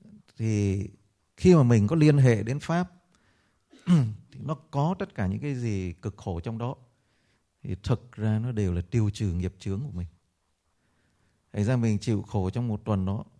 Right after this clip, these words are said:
thì mình tin rằng là mình, nó sẽ thay thế vào một cái nghiệp rất lớn của mình. Nếu trong một tuần đó mình bị cái khổ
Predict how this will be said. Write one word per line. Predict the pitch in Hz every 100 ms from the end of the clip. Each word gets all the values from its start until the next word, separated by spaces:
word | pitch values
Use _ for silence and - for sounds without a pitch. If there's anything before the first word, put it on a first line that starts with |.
| _ - -
thì | 104
mình | 98 101 98
tin | 117 120
rằng | 107 95
là | 92 92
mình, | 90 92 92 90
nó | 117
sẽ | 117 - -
thay | - 117 110
thế | - 113 151
vào | 110
một | 87
cái | 127
nghiệp | 123 107 -
rất | 165 -
lớn | 110 123
của | 180
mình. | 90 87 - _ _ _ _ _ _ _ _ _ _ -
Nếu | 107
trong | 127 113
một | 87
tuần | - 95
đó | 90
mình | 113 113 98 80
bị | 123 104 - _ _ _ _ -
cái | 131 127
khổ | - 92 78